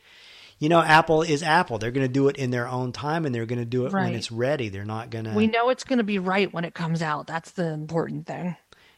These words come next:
Speaker 1: Yeah, and, and, you know, I don't know how you feel about it, but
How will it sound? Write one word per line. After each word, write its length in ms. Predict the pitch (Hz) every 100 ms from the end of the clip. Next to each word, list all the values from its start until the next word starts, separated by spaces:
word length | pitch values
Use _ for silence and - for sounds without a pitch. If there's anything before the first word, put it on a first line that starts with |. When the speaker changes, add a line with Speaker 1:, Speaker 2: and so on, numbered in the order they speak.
| _
Speaker 1:
Yeah, 240 | 185 190 185
and, 220 | 160 160 -
and, 200 | 165 165
you 80 | 180
know, 220 | 165 147
I 280 | - 156 185
don't 320 | 175 147 131
know 200 | 135 131
how 200 | 123 127
you 260 | 127 127 151
feel 320 | - 135 120
about 360 | 107 113 113 110
it, 120 | 113
but 240 | 117 110